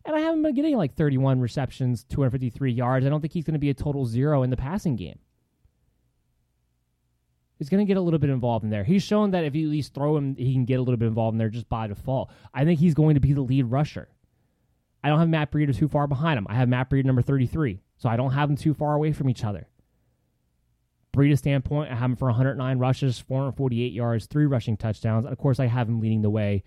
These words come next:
as being the main receiving back with seventy-two targets, fifty-five receptions, four hundred forty-three yards. And I have him doing all that, by the way, in fourteen games. Matt Breida, again, it's another guy who just, he has his long injury history. You can't project him for sixteen games.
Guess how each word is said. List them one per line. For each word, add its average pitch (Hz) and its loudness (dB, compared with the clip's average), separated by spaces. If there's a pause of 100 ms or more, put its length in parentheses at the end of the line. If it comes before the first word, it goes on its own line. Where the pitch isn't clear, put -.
(360)
as 123 2
being 117 2
the 110 0
main 110 -2
receiving 107 -6
back - -16 (140)
with 127 -2
seventy-two 104 -2
targets, 104 -6
fifty-five 107 -10
receptions, 98 -10
four 120 -6
hundred 110 -6
forty-three 110 -4
yards. 107 0 (240)
And 143 -8
I 180 -2
have 247 0
him 220 4
doing 165 4
all 147 2
that, 135 -4
by 151 -2
the 151 2
way, 147 2
in 131 2
fourteen 113 -2
games. 101 -6 (340)
Matt 240 -6
Breida, 170 4
again, 135 -2
it's 123 -8
another 147 2
guy 135 0
who 131 2
just, 127 -2 (160)
he 147 -8
has 156 -4
his 131 -2
long 151 -2
injury 131 -2
history. 131 -4
You 127 -6
can't 175 -4
project 151 -4
him 143 -10
for 127 -4
sixteen 147 -6
games. 151 -6